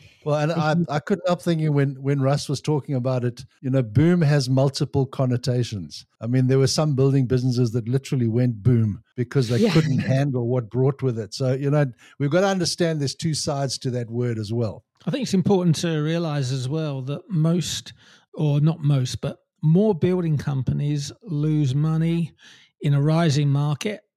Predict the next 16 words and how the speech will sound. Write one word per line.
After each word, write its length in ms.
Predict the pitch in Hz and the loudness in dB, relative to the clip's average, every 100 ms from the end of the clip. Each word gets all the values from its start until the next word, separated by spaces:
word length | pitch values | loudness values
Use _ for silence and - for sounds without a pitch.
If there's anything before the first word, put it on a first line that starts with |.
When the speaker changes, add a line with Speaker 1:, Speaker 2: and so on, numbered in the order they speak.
| _ _ _ _ _ | _ _ _ _ _
Speaker 3:
than, 480 | 156 135 156 151 156 | -4 0 2 2 2
uh, 380 | 156 160 156 160 - | 0 0 -2 -4 -4
a, 80 | 160 | -4
a, 380 | 156 156 - 156 | -2 -2 -2 -2
Speaker 1:
Yeah. 220 | 110 117 | 2 2
Speaker 3:
a 40 | |
cooling 440 | - 170 160 143 135 | 2 2 2 0 -4
market. 440 | 135 135 - - _ - | -4 -6 -8 -12 _ -8
You 160 | 156 | -4
know, 200 | 147 151 143 | -2 -2 -4
it's, 320 | - - - | -6 -6 0
uh, 240 | 151 147 - | 2 2 0
it's 380 | 160 - - - | -4 -4 -10 -2
easier 460 | 165 170 170 165 147 | 4 4 6 4 2
to 140 | - | 2
make 200 | 143 143 | 2 2